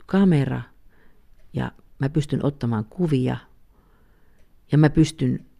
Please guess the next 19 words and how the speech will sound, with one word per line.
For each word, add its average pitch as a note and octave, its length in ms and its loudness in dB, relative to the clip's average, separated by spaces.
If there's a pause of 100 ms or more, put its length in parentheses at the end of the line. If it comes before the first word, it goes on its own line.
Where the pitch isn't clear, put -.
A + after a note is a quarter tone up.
itse F3+ 340 0 (100)
kertomaan C3 640 0
juuri C#3 240 0
niistä B2+ 360 -4
itse D#3 360 -4
ottamistani B2+ 720 -6
kuvista – B2+ 520 -4 (640)
mitä D3 240 2
mä B2+ 120 0
olen B2 240 -2
nähnyt C3+ 440 -2
ja B2 60 -6
mitä B2+ 220 -4
mä B2 100 -4
olen A2+ 180 -6
kokenut. - 580 -12 (1300)
Se - 180 -2
jotenkin F#3 460 6
se, C#3 180 0